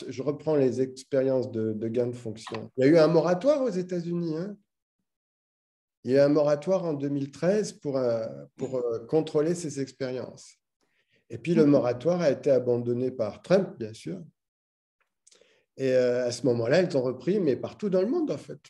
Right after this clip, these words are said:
partout. Hmm. Donc, euh, voilà, il y a un enjeu majeur là, et je sais pas comment on peut s'organiser pour ça, mais c'est vraiment crucial,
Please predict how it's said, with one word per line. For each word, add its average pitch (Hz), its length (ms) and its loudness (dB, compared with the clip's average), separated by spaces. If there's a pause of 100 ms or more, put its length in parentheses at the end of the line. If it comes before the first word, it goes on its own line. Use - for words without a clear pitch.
partout. 196 360 -20 (840)
Hmm. 127 220 -8 (840)
Donc, 160 260 2
euh, 131 80 4
voilà, 147 460 6
il 160 180 2
y 160 140 2
a 202 120 4
un 165 120 4
enjeu 170 300 2
majeur 196 400 0
là, 185 160 0
et 156 100 -2
je 139 80 -10
sais - 160 -14
pas 202 160 -6
comment 165 240 0
on 156 60 0
peut 160 140 -6
s'organiser 139 600 -2
pour 131 140 -12
ça, 233 120 -8
mais 123 180 -4
c'est 151 280 -12
vraiment 170 300 -4
crucial, 190 720 0